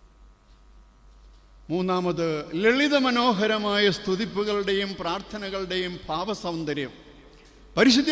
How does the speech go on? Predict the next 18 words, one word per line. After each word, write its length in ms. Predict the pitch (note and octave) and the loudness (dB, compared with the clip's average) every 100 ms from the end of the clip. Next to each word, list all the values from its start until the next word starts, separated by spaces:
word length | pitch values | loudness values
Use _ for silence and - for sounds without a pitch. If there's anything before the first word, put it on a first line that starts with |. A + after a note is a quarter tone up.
| C4+ | 4
ഔഗേൻ 240 | A#3+ D4 C#4 B3 | 4 2 2 2
ബാവായാണ് 500 | A#3 A3 G#3+ G#3 G#3 - | 0 -2 -2 -4 -6 -6
സുറിയാനിയിൽ 580 | F3 G#3+ A#3 B3 A3+ G#3+ | -4 -2 -2 -4 -6 -8
നിന്ന് 240 | G3+ F#3+ D#3 B2+ - - C#3+ | -8 -6 -8 -10 -18 -12 -4
വിശുദ്ധ 240 | G3 F3+ F3+ | -2 -2 -4
മൂറോൻ 280 | G3+ G#3+ G#3 G3+ | -2 -2 -2 -2
കൂദാശക്രമം, 760 | F#3+ F#3+ - F#3 F#3 F#3+ B3 A#3+ - - | 0 0 -2 -6 -8 -6 -8 -10 -12 -6
വിശുദ്ധ 200 | C#3 F3 | -4 -2
പട്ടംകുടക്രമം, 760 | E3+ F#3 A3+ A3+ G#3 G3+ G3+ A3 G#3 | -4 -4 -4 -4 -4 -6 -8 -8 -8
വിശുദ്ധ 200 | F3+ E3 | -8 -8
പള്ളി 200 | F3+ A#3+ B3+ | -6 -4 -4
കൂദാശക്രമം 680 | A3+ G3+ F#3+ G3 F#3+ F#3+ F3+ | -2 -4 -4 -8 -10 -8 -6
എന്നിവ 220 | F3+ F3 D#3+ B2 - - - D3 | -6 -4 -4 -4 -10 -20 -12 -6
മലയാളത്തിലേക്ക് 840 | D#3 F3 G3+ A#3 D#3+ G3 F#3+ F3+ F3 - D3+ | -2 0 0 -2 -2 -2 -2 0 -4 -4 -6
ആദ്യമായി 480 | F3+ F3+ F3+ F3+ F#3 - | -4 -4 -2 -2 -2 -4
സമ്പൂർണ്ണ 380 | E3 F3 F3 F3+ E3+ | -6 -6 -6 -6 -6
പരിഭാഷ 360 | E3+ E3 D#3+ F3 D#3+ | -4 -4 -6 -8 -10
നിർവഹിച്ചത്. 580 | D3+ D3 E3 C3+ B2+ | -10 -10 -10 -12 -14